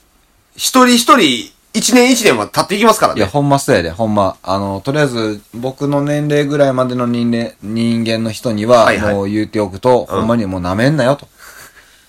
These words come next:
Speaker 2: で、僕より年上の人に関しては知りません。それはあの、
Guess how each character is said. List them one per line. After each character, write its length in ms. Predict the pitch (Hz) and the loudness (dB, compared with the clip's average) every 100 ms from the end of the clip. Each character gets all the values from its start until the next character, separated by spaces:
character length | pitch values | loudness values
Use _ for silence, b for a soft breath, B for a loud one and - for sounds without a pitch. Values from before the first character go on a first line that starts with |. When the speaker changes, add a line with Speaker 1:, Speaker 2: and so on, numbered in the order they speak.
| b - | b 0
Speaker 2:
で、 100 | 143 | 4
僕 260 | 180 269 | 4 6
よ 80 | 269 | 4
り 80 | 214 | 4
年 300 | 233 226 233 | 0 0 0
上 140 | 233 | 2
の 80 | 240 | 2
人 160 | 233 202 | 0 -2
に 80 | |
関 180 | 202 196 | 0 0
し 40 | - | 0
て 60 | |
は 60 | 151 | -2
知 140 | - | 0
り 80 | 165 | 2
ま 100 | 147 | 2
せ 80 | 139 | 0
ん。 100 | - _ - - | -4 _ -20 -4
そ 100 | 127 | 4
れ 80 | |
は 80 | 120 | 4
あ 60 | 107 | 4
の、 320 | 98 98 | -2 -8